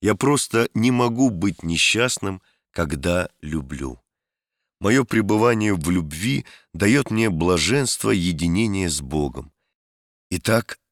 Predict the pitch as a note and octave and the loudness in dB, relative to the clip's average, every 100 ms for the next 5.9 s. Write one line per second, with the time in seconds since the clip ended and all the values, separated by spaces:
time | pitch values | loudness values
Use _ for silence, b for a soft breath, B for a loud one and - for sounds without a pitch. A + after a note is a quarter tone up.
0 | _ F#2+ F2+ F#2+ G2 A#2 G2+ F#2 F2 D#2 | _ -2 2 4 4 4 2 2 2 2
1 | F2 D2+ D2 F2+ B2+ A2+ _ _ - D#2+ | 0 -2 -4 -4 -2 -4 _ _ -10 -2
2 | A2 G2+ - - - F2 - D3 C#3 G#2 | 0 0 -6 -8 -4 -4 -4 -4 -2 -2
3 | - G#2+ F#2+ - F#2 F#2 - - F#2+ A2 | 0 2 2 0 -2 0 -2 -2 0 0
4 | G#2 F#2+ E2+ E2 D#2 D2+ - F#2+ D2+ F2 | 0 0 0 0 -2 -2 -2 -2 -2 -2
5 | F2+ E2+ E2 D#2+ D2 D2+ C#2+ C2 B1+ | -2 -2 -2 -2 -2 -4 -4 -6 -10